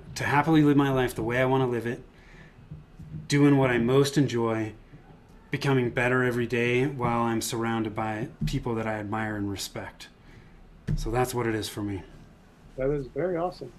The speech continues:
Speaker 2: I, I, I like that. I like that a lot. Um, so, so, um, as we're heading down the home stretch, I wanted to thank you so much, um, Tim, for coming on today and sharing your, your story and your expert insight.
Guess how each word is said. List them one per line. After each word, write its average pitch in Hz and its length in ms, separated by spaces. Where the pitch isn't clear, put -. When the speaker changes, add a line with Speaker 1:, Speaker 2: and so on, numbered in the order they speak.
Speaker 2:
I, 135 80
I, 135 220
I 143 140
like 156 180
that. 139 160
I - 20
like 147 220
that 123 180
a - 40
lot. 123 320
Um, - 300
so, 135 240
so, 139 240
um, 135 440
as 151 200
we're 160 120
heading 147 200
down 139 160
the 135 40
home 135 200
stretch, 131 240
I 127 60
wanted 135 260
to 131 100
thank 139 320
you 131 120
so - 360
much, 143 480
um, 120 300
Tim, 120 160
for 123 100
coming 123 240
on 123 220
today 120 380
and 117 180
sharing 117 240
your, 113 260
your 113 320
story 135 540
and 123 120
your 117 140
expert 117 320
insight. 143 460